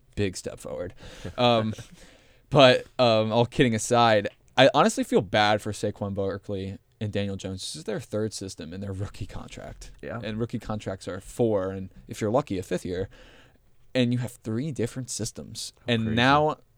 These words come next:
Speaker 1: both of their, both of their careers are not, I mean, you could put it that way. It's a little extreme. But they're on the line here for the Giants.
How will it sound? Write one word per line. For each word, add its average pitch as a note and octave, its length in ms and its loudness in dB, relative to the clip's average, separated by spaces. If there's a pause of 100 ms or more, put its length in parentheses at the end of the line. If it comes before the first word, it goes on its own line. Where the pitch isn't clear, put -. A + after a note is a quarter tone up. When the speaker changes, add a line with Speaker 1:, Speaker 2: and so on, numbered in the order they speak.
(380)
Speaker 1:
both E3 320 6
of C3+ 240 -2
their, B2+ 400 6 (480)
both C#3+ 360 6
of D3+ 140 0
their A#2+ 320 6 (100)
careers A#2+ 920 2 (100)
are A#2+ 260 6 (120)
not, C3+ 260 -4 (140)
I A#2 80 -6
mean, A2+ 240 -4
you C#3+ 100 -4
could - 180 -6
put C3 180 0
it A#2 100 0
that G#2 200 2
way. G2+ 120 2
It's G#2 100 -4
a B2 40 -4
little C#3+ 280 -2
extreme. G#2+ 640 -4 (580)
But C3+ 140 0
they're D3+ 160 8
on D#3+ 140 8
the D3+ 80 4
line B2+ 300 2
here F#2+ 300 -6 (100)
for B2+ 120 0
the G#2+ 100 2
Giants. F#2+ 680 -6